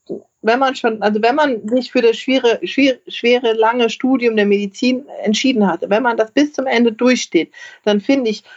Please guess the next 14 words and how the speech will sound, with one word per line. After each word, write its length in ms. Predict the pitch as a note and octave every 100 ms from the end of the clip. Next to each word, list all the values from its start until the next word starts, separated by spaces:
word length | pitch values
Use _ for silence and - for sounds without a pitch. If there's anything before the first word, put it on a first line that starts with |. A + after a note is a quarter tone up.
| -
dann 180 | G3 G3+
sollte 320 | A3 A#3+ A#3+
man 180 | G#3+ G3
das 160 | G3
auch 380 | - F#3 F#3 - -
leben, 420 | - F#3+ G3+ G3+
weil 120 | D3
man 120 | D#3 E3+
dann, 220 | E3+ - _ _
dann 220 | - F#3+ F3+
wollte 340 | A3+ D4+ A3
man 160 | D#3+ C3+
das 220 | A#2+ -
ja. 160 | -